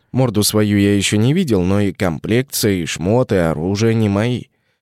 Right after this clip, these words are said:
К тому же я был в горах, а сейчас оказался в каком-то лесу.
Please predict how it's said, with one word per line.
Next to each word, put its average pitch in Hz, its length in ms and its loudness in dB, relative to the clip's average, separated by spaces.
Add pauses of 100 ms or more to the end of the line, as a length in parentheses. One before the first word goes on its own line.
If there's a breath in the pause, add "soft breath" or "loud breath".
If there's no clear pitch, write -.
(220)
К - 40 -20
тому 127 280 0
же 170 100 2
я 131 180 2
был 127 220 2
в 107 80 -6
горах, 139 460 0
а 80 100 -2
сейчас 95 420 -2
оказался 92 520 -2
в - 80 -10
каком-то 107 420 -2
лесу. 95 400 -4